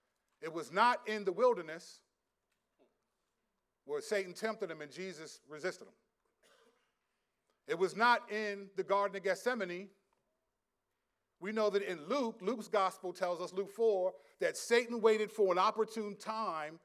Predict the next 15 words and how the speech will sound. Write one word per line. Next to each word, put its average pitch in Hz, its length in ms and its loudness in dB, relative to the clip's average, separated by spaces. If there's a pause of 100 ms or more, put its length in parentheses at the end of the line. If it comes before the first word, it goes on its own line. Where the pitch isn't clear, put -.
(260)
to 202 120 0
come 190 240 0
back 196 340 4
and 185 100 -4
tempt 190 300 -4
Jesus. 185 220 -6
We 220 100 2
have 160 140 4
no 196 180 2
idea 185 240 2
when 170 140 -6
that 170 140 -2
is, 160 400 -2 (220)
but 156 120 -10
speculation 202 720 2